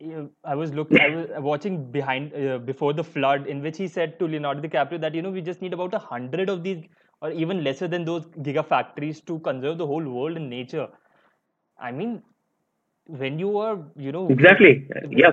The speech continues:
Speaker 2: solar is enough. Solar is
Speaker 1: Exactly.
Speaker 2: really enough if you build it the right way.
Speaker 1: Exactly. So when,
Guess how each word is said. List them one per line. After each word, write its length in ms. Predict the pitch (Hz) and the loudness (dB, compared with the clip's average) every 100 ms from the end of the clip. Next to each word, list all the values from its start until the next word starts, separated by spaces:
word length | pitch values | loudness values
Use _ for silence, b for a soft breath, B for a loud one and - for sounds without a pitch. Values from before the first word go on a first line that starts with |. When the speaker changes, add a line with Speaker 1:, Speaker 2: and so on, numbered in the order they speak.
| - | 10
Speaker 2:
solar 240 | 165 185 196 | 10 12 10
is 120 | 196 | 10
enough. 240 | 175 123 - - _ _ _ 151 | 8 4 0 -20 _ _ _ 2
Solar 280 | 143 156 180 | 6 8 8
is 80 | 170 | 6
Speaker 1:
Exactly. 80 | 151 | 4
Speaker 2:
really 200 | 165 170 | 4 4
enough 300 | 143 143 139 | 4 4 2
if 140 | 139 | 2
you 100 | 147 139 | 4 8
build 240 | 123 135 | 10 12
it 140 | 151 | 12
the 80 | 147 | 12
right 280 | 120 131 135 139 | 12 10 8 8
way. 80 | 185 208 _ _ _ _ _ _ _ _ _ _ _ _ _ - | 8 4 _ _ _ _ _ _ _ _ _ _ _ _ _ -14
Speaker 1:
Exactly. 300 | 139 139 135 | -6 -6 -6
So 100 | 160 | -8
when, 140 | 147 | -8